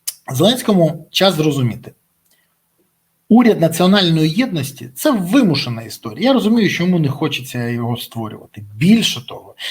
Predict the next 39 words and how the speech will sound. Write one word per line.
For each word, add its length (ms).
я 200
розумію, 640
що 640
він 300
більше 420
хотів 360
би, 140
щоб 320
вся, 800
м, 400
всі 140
представники 760
опозиції, 600
а 20
опозиція 420
це, 160
це 260
всі 320
ті, 260
хто 200
не 240
війшли 360
в 100
коаліцію, 760
а, 400
у 20
нас 220
монокоаліція, 600
нагадую, 460
або 380
всі 260
ті, 160
хто 220
не 160
підтримують 560
Зеленського 400
і 20
вказують 560
на 340